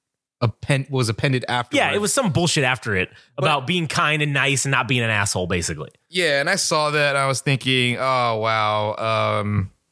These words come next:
Speaker 1: so not even, not even just a scene, you know, reading the message, a, a notification. You, you, when you go on a, a text chat, it says
Speaker 2: Yeah,
Speaker 1: read or
Speaker 2: read or
Speaker 1: seen.
Speaker 2: seen or whatever, yeah.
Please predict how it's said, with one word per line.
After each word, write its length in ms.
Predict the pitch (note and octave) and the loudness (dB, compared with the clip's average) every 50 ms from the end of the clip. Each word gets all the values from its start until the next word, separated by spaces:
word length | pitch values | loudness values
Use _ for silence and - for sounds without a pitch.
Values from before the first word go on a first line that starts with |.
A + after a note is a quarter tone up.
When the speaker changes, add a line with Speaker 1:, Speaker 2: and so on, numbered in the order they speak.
| _ _ _ _ _ _ _ _ _ _ _ _ _ _ _ _ _ | _ _ _ _ _ _ _ _ _ _ _ _ _ _ _ _ _
Speaker 1:
so 140 | - - F#3+ | -4 -2 0
not 180 | G3+ A#3+ A#3 G#3+ | 0 2 0 0
even, 600 | G#3 G3+ F3 F#3 F3 E3 D#3 D3+ D3 C#3+ - D3+ | 0 0 0 0 0 0 0 -2 -4 -4 -4 -2
not 220 | E3+ E3+ E3+ E3+ F3 | -2 0 0 0 0
even 600 | E3+ E3 D3+ D#3+ D#3 C#3+ C#3+ C#3 C3 B2+ A#2+ - _ _ _ _ _ _ _ _ _ _ _ _ _ _ _ _ - | 0 0 2 2 2 2 0 0 0 -2 -4 -6 _ _ _ _ _ _ _ _ _ _ _ _ _ _ _ _ -2
just 320 | D#3 D#3 - - - - _ _ - | 0 0 0 0 -4 -10 _ _ -2
a 100 | D#3 C#3+ | -2 0
scene, 800 | - - - - - - - D3 C#3+ C3+ A#2 G#2+ G#2+ G#2 G2+ G#2+ - _ _ _ _ _ _ _ - - | 0 2 0 0 0 0 -2 -2 0 0 0 2 2 2 0 -2 -4 _ _ _ _ _ _ _ -14 -6
you 140 | C3 B2+ | -4 -4
know, 40 | A#2+ | -2
reading 300 | A2 B2 C#3+ D3 C#3+ C#3 | 0 2 2 2 2 2
the 60 | A#2+ A2 | 2 2
message, 540 | A#2 B2 B2 A#2 - - A2 G#2 G2+ G2 G#2+ | 2 0 0 0 0 -2 -2 -2 -2 0 -2
a, 120 | G#2+ G2+ - | -2 -2 -2
a 60 | A#2+ | -2
notification. 840 | A#2+ B2+ C3 A#2 - A#2+ - C3+ B2+ A#2+ A2 - A2+ A2 A2 G#2+ G#2+ _ _ _ _ _ _ _ _ _ _ _ _ _ _ - | 0 0 0 0 -2 -4 -2 0 0 0 0 -2 -2 -2 -2 -4 -6 _ _ _ _ _ _ _ _ _ _ _ _ _ _ -4
You, 200 | - F3+ G3+ - - A3 | -2 -2 -2 -4 -8 -10
you, 180 | A#3 A#3 G#3+ G3+ | -6 -4 -2 0
when 160 | G3+ G3 F#3+ | 0 0 2
you 80 | F#3+ | 2
go 160 | F3 G3+ F#3+ F#3 | 2 2 2 2
on 100 | F3+ E3 | 2 2
a, 300 | D3+ D3 A#2 C#3+ C#3 C3 | 0 0 0 0 0 0
a 20 | A#2+ | 0
text 320 | - - D3 B2+ - - | 0 0 -2 -2 -2 -4
chat, 280 | - - C3+ A#2 A2+ A2+ | -4 -2 0 0 0 0
it 100 | A2 G#2 | -2 0
says 340 | - C3+ A#2+ A2+ G#2+ G2 F#2 | 0 2 2 2 0 -2 0
Speaker 2:
Yeah, 260 | E3+ E3 B2 A#2 A2 | 0 2 2 2 0
Speaker 1:
read 100 | G#2 G#2 | -2 -4
or 100 | G2+ F#2+ | -4 0
Speaker 2:
read 160 | G2 D3 C3 | 2 2 2
or 80 | A2+ A2+ | 2 2
Speaker 1:
seen. 60 | A2+ - C3+ A#2+ | 0 2 2 2
Speaker 2:
seen 60 | A2 | 2
or 80 | G#2 G2+ | 2 2
whatever, 240 | G2 F#2+ F2+ F2 F2+ | 0 0 0 0 0
yeah. 320 | F#2 F#2+ F2+ D#2+ C#2+ C2+ | 0 0 0 0 -2 -4